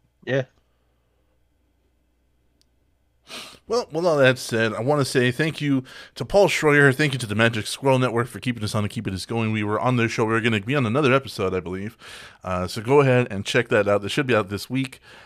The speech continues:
Speaker 2: Uh, we, we kinda started, <laughs> we kinda starred in a Star Wars,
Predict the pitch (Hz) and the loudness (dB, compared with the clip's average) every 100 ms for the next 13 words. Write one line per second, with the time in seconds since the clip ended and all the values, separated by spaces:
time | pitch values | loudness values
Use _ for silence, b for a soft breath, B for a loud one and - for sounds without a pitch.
0 | B - 101 104 117 120 113 113 B B | B -6 -2 -2 0 0 0 -2 B B
1 | B B B _ B B B B B B | B B B _ B B B B B B
2 | B B B B B 131 151 - 247 285 | B B B B B -2 -2 0 -2 0
3 | 311 - 139 - 156 147 143 - 214 180 | 0 0 -2 2 2 2 0 0 0 -2
4 | - 110 127 147 151 - 127 165 98 76 | -2 0 0 0 -4 -4 -4 -4 -6 -6
5 | 87 - - | -8 -10 -18